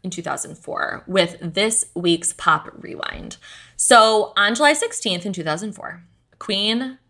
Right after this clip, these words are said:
Martha Stewart gets sentenced to prison for five months. And then she, on top of doing five months in prison, she had to do five months house arrest. And then on top of that, she was fined thirty thousand dollars.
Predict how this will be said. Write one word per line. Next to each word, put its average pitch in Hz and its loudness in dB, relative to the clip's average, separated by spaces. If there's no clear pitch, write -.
Martha 170 -2
Stewart - -8
gets 254 2
sentenced 277 0
to 240 2
prison 175 2
for 180 0
five 156 2
months. - -6
And 202 2
then 247 4
she, 269 0
on 190 4
top 180 2
of 185 -6
doing 175 0
five 156 2
months 160 -4
in - -16
prison, 262 2
she - 0
had 208 4
to 190 -2
do 175 0
five 160 4
months 147 -4
house 247 4
arrest. 233 2
And 185 -4
then 156 -4
on 143 -12
top 143 -4
of - -14
that, 247 6
she - -8
was 185 -4
fined 170 0
thirty 139 -8
thousand - -12
dollars. - -12